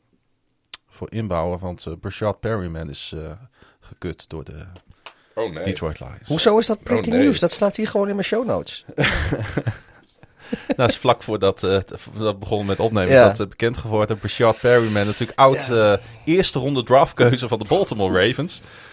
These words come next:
Speaker 1: Eh,
Speaker 2: Oud Jet.
Speaker 1: oud Jet ook. Ik denk de grootste, eh, eh, hot potato, eh, vanger die er rondloopt ongeveer in de
Speaker 2: Hij
Speaker 1: N F L.
Speaker 2: was wel snel.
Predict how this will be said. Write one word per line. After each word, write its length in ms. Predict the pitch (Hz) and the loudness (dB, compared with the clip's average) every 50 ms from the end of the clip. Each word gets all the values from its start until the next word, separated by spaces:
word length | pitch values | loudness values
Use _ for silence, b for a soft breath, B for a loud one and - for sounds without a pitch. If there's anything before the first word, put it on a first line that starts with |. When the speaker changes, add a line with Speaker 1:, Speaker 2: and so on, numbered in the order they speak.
| B B B B B B B B B B | B B B B B B B B B B
Speaker 1:
Eh, 580 | - - 120 117 113 110 107 107 107 101 - - | 0 4 6 8 8 8 8 8 6 4 2 2
Speaker 2:
Oud 220 | 101 101 95 - | 2 2 2 0
Jet. 260 | - - 98 - - b b b b b b _ - - | 0 -2 -2 -2 -4 b b b b b b _ -2 4
Speaker 1:
oud 260 | 151 147 151 139 - | 4 4 4 4 4
Jet 260 | 117 123 143 139 - | 6 6 6 6 8
ook. 280 | 139 156 165 175 - - | 8 8 8 8 6 2
Ik 160 | 131 123 - | -2 2 4
denk 180 | 143 143 147 | 4 4 4
de 60 | 139 - | 2 2
grootste, 720 | - 143 147 151 - - - - 123 120 117 113 110 - | 6 6 6 6 6 2 0 2 4 6 6 6 4 4
eh, 500 | - 120 113 110 110 107 - 117 110 107 107 | 4 4 6 6 6 4 4 4 4 6 6
eh, 60 | 104 | 6
hot 200 | 104 139 147 - | 4 4 4 2
potato, 680 | - - - 147 147 156 147 127 110 107 104 107 101 73 | -4 2 6 6 6 8 8 8 10 10 8 8 4 2
eh, 300 | - 101 104 98 92 98 | 4 4 6 6 4 4
vanger 340 | - - 139 127 120 113 104 | 4 4 4 4 4 2 0
die 140 | 110 113 107 | -2 -2 -2
er 60 | 107 | 0
rondloopt 440 | 101 117 131 143 - 147 143 - 143 | 0 0 0 4 4 4 4 4 0
ongeveer 320 | 151 - - - 135 127 | -4 -6 -6 -8 -6 -6
in 80 | 127 117 | -4 0
de 60 | 104 | 0
Speaker 2:
Hij 80 | 101 | 0
Speaker 1:
N 20 | - | 0
F 20 | |
L. 20 | 120 | 0
Speaker 2:
was 80 | 107 | 2
wel 240 | - 113 110 123 123 | 4 6 6 6 4
snel. 400 | - - - 107 80 - - | 2 -2 -6 -6 -6 -6 -10